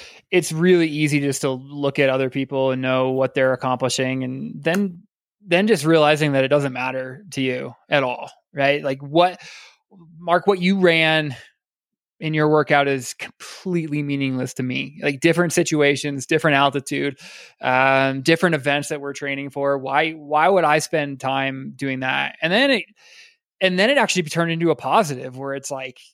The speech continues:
"Holy shit, Mark, great workout. Like, good job, man." Like, it actually, like, I was able to flip that switch, um, and say, like, "Hey, I'm seeing people do cool things.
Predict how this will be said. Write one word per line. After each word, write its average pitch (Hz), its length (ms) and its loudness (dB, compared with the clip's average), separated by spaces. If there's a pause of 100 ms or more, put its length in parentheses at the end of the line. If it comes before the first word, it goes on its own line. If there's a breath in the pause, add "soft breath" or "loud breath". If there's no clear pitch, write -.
(420)
"Holy 226 240 2
shit, 240 220 0
Mark, 165 280 0
great 226 180 4
workout. 180 540 0
Like, 156 240 -4 (340)
good 233 180 -2
job, 170 380 2
man." 175 420 -4
Like, 160 220 -4
it 185 180 -2
actually, 185 460 0 (320)
like, 180 200 -4
I 175 100 4
was 180 180 2
able 175 200 2
to 147 100 -4
flip - 340 -2
that 147 180 0
switch, 185 400 0 (460 loud breath)
um, 139 560 -4 (240)
and 156 140 0
say, 165 240 4
like, 139 160 2
"Hey, 208 200 4
I'm 170 220 0
seeing 196 260 -4
people 170 260 0
do 156 180 -4
cool 151 280 -4
things. 151 580 -6